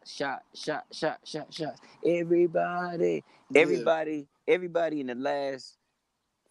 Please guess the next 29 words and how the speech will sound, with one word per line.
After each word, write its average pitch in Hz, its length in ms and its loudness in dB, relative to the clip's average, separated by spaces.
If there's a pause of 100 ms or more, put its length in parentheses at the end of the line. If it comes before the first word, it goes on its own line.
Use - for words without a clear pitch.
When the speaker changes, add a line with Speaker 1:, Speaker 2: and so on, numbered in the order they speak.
(120)
Speaker 1:
five 143 300 2
to 120 60 -14
seven 127 360 -2
years 123 260 -2
has 95 120 -14
partied 101 360 0
to 107 100 -6
that 95 160 -2
song 98 260 -2
if 92 100 -6
you've 98 140 0
been 90 160 4
to 90 140 2
a 85 60 0
club. - 300 -2 (800)
Speaker 2:
Yeah. 127 380 -2 (500)
Speaker 1:
You 110 80 6
know 120 40 10
what - 20 8
I - 40 8
mean? 120 360 4 (220)
And 110 140 6
then 120 140 4
if 117 140 0
you've 139 120 0
been 131 180 4
to 123 140 2
a 104 60 -2
club 113 460 4